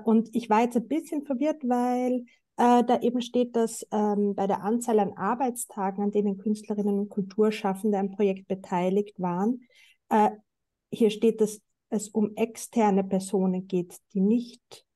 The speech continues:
äh, für die Organisa-, Partnerorganisationen von dem Projekt arbeiten. Und, äh, das habe ich jetzt nicht so ganz verstanden, weil ich hätte jetzt schon gedacht, dass das natürlich, ähm,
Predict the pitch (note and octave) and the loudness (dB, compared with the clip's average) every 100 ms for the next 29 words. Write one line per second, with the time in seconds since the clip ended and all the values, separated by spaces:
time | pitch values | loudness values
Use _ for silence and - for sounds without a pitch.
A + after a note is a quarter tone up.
0 | _ - G#3+ F#3 F3+ F#3 G#3 G3 F#3+ G3 | _ -4 0 0 0 0 0 2 0 0
1 | F#3+ F#3+ F#3 F#3+ F#3+ _ - F#3 F#3+ G#3 | 0 0 -2 -4 -8 _ -4 -2 0 -2
2 | G3 F#3+ F#3+ F#3 - F#3+ F#3+ F#3+ G3+ F#3+ | 0 0 0 -2 0 2 2 0 2 2
3 | F#3+ - F#3 F#3 - - F3 F3+ F#3+ G3 | 0 0 2 0 -4 -2 0 -2 -6 -8
4 | F#3+ - - _ _ G#3 G3 G3 G3 - | -10 -12 -20 _ _ 2 4 4 0 0
5 | G#3 F#3+ F#3+ - - G3 A3+ A3+ A3 A#3+ | 2 2 0 -6 -6 2 4 4 4 0
6 | A#3+ A3+ A3 A#3+ B3 A#3+ G3+ G#3+ F#3+ G#3 | 0 0 0 -2 -2 -2 -2 -4 -4 -4
7 | G#3 A3 A3 A#3+ A#3+ A#3+ - _ - G#3+ | -4 -2 0 0 -2 -4 -12 _ -4 0
8 | F3 A3 - A3 G#3+ G#3 G#3 G3 F#3+ G#3 | 0 -2 -2 -6 -2 -4 0 -2 2 2
9 | G#3 G#3+ G#3+ - - - - F#3+ F3+ F3+ | 6 4 2 -4 -20 -12 -2 0 2 0
10 | F3 F3+ F3+ F#3+ | -2 -2 -2 -6